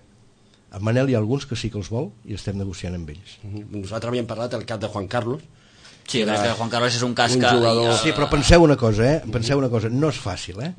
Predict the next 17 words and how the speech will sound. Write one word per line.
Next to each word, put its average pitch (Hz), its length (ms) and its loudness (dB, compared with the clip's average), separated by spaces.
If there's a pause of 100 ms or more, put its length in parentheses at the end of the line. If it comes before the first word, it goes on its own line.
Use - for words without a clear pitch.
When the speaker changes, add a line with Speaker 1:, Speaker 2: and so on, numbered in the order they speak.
Speaker 3:
No. 95 260 -6
Speaker 1:
Aquests 143 260 -2
són 165 140 2
jugadors 120 380 2
de 110 80 -2
categoria, 104 580 -4 (140)
Speaker 3:
Sí. 98 140 -6
Speaker 1:
a 110 60 -2
més 135 160 0
a 139 40 -2
més 156 160 0
són 151 160 -4
jugadors 123 400 -2
que 123 120 -2
en 117 100 0
aquest 147 260 -2
moment, 131 480 0